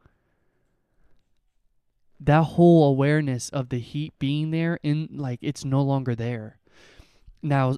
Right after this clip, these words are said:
to some people that may make sense and to others it may not, but what I'm trying to say is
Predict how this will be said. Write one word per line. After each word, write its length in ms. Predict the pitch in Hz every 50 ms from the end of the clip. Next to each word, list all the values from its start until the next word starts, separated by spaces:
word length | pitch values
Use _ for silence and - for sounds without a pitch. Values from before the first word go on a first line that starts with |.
| - -
to 120 | - - 147
some 220 | - - 196 202
people 240 | - 185 160 156 147
that 160 | 135 135 135 135
may 120 | 135 135
make 220 | 131 131 127 123
sense 360 | - - 135 127 120 117 - -
and 160 | 123 120 113
to 140 | - 123 120
others 280 | 127 131 123 120 110 117
it 60 | 117
may 140 | 120 117 110
not, 340 | 113 127 127 117 113 110 -
but 160 | - 131 123
what 100 | 143 147
I'm 80 | 143 120
trying 240 | - 151 160 160 143
to 60 | 127
say 220 | - 139 143 143
is 260 | 131 123 117 113 -